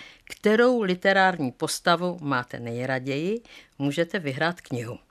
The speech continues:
Anketní lístky mají v knihovnách a měla by o nich vědět i vaše paní učitelka. Pedagogická knihovna Praha dvě, Mikulanská pět čeká na vaše odpovědi nejpozději do dvacátého března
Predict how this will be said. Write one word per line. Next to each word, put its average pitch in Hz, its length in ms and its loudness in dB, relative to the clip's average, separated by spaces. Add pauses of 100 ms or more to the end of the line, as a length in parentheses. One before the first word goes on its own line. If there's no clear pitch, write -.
(500)
Anketní 208 520 2
lístky 196 380 -2
mají 196 240 0
v 180 100 -10
knihovnách 180 760 0
a 135 100 -6
měla 151 280 2
by 147 160 -4
o 143 80 -6
nich 120 220 -6
vědět 160 480 -6
i 214 120 -4
vaše 156 300 -6
paní 143 300 -4
učitelka. 113 680 -10 (680)
Pedagogická 233 840 2
knihovna 156 640 -4 (120)
Praha 131 280 -2
dvě, 147 460 -4 (120)
Mikulanská 123 840 -6
pět 208 300 -6 (260)
čeká 220 540 -2
na 165 160 0
vaše 147 320 -2
odpovědi 190 720 -6
nejpozději 165 880 -2
do 127 200 -8
dvacátého 139 920 -2
března 190 600 -2